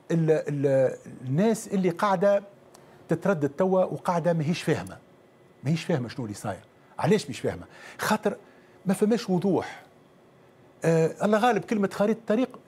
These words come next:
لازم منها. يلزمك تقول: "باش نعمل الشهر الجاي هكا، والشهر اللي بعده هكا، والشهر اللي ب-"، على الأقل ي-، حتى بالنسبة للممولين الأجانب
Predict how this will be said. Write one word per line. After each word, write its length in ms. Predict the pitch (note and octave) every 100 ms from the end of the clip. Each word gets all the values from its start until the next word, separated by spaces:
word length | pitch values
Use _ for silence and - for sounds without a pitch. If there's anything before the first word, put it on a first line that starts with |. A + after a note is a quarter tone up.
| -
لازم 280 | C#4 A#3+ B3+
منها. 380 | C#4+ D3+ A2+ - - _ - - - -
يلزمك 360 | G#3 C4+ G#3+ -
تقول: 420 | G#3+ - D3+ C3 -
"باش 180 | -
نعمل 200 | A3+ G2+
الشهر 280 | D#3 - G#3+
الجاي 260 | F#3+ F#3 D#3
هكا، 260 | C#3+ -
والشهر 320 | B2 D3 F#3+ G3
اللي 120 | F#3
بعده 280 | E3+ D3 A#2+
هكا، 220 | C3 -
والشهر 300 | D#3+ D#3 G3
اللي 100 | F#3
ب-"، 80 | E3+ - - -
على 160 | - F#3+
الأقل 440 | F3 - B3 F3 - C#3+
ي-، 140 | D3+ -
حتى 460 | - - F#3 F3+
بالنسبة 520 | - D#3 F#3+ - F3
للممولين 680 | E3+ E3 E3 E3 E3 F#3 F#3
الأجانب 500 | E3+ D3 D3 F3+